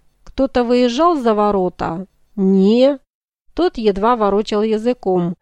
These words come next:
Лушка постаралась напоить, чтобы был сговорчивей. "Отвечай!" "Бояр-,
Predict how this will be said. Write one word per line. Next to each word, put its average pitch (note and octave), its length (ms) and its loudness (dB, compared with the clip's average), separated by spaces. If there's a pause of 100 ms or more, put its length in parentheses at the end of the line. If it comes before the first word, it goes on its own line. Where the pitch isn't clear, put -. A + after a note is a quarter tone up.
(120)
Лушка A3+ 440 -2
постаралась G#3 640 -2
напоить, A3+ 480 -2
чтобы G3 320 -4
был G3+ 200 0
сговорчивей. F#3+ 1080 -4 (480)
"Отвечай!" G3+ 920 -2 (400)
"Бояр-, B3+ 680 -2